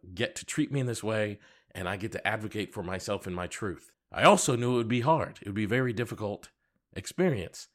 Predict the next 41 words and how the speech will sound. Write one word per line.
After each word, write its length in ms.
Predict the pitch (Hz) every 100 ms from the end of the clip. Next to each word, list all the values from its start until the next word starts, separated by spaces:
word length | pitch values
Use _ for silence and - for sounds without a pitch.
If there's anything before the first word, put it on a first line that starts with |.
| _ _
and 100 | 95
I 80 | 101
knew 160 | 107 107
I 60 |
had 140 | 104 92
the 60 |
confidence 520 | - 98 90 90 85
to 80 | -
get 160 | 82 -
through 220 | 104 95
it. 160 | - _ _ -
I 200 | 110 107
knew 560 | 107 120 92 85 85 _ _ -
no 120 | 95
matter 220 | 95 92
how 260 | 90 117 120
hard 300 | 123 113 98
it 80 |
gets, 340 | 82 131 - - -
I 120 | 95
can 100 | 95
get 180 | 87 -
through 220 | 110 90
it 80 | -
because 460 | 95 87 80 - _ _ _
this 360 | 80 85 104 -
is 240 | 95 87
my 280 | 87 90 98
truth. 340 | 90 104 85 -
This 180 | 90
is 220 | 95 82 78
the 200 | 98 101
truth, 340 | - 87 82 _ 104
and 160 | 92
I 80 | 92
get 200 | 87 -
to 120 | -
stand 420 | 92 - 92 90 80
on 200 | 73 -
it. 80 | - _ _
So 460 | - 143 131 113